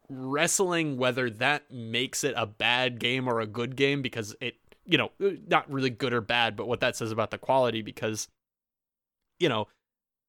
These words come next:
what I take away from these games is most important, like, what sticks with me, but also the time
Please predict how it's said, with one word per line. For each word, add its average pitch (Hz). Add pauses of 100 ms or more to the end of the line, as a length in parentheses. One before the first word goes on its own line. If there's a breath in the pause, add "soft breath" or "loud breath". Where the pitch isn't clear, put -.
(180)
what 160
I 170
take 160
away 131
from 139
these 120
games 110
is 117
most 117
important, 107
like, 104
what 131
sticks -
with 131
me, 110 (340)
but 135
also 147
the 120
time 117